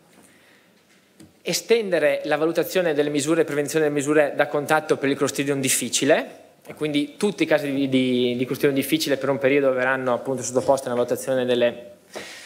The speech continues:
misure di isolamento, implementazione del sito con tutto quello che stiamo facendo, naturalmente la partecipazione, come ho detto prima, a studi europei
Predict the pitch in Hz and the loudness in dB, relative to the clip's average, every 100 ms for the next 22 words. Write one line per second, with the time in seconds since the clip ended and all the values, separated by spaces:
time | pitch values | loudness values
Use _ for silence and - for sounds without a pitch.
0 | - - 127 147 135 120 170 185 123 131 | -16 -6 0 2 2 0 0 0 -2 0
1 | 208 277 - - - - 165 165 170 170 | 2 2 -6 -16 -20 -6 -2 0 2 2
2 | 170 180 143 - 185 139 135 123 180 147 | 2 0 0 -2 -2 -2 -2 -2 -2 0
3 | 135 143 131 - 143 143 175 151 147 139 | 2 2 2 -4 -2 0 0 0 0 0
4 | 143 147 139 131 135 123 147 139 135 131 | 0 0 0 0 0 2 0 0 -4 -4
5 | 120 - 214 147 120 131 131 131 - 165 | -4 0 2 2 -2 0 0 0 -2 0
6 | 143 117 - 131 127 131 143 147 123 | 0 -4 -4 0 2 2 2 2 0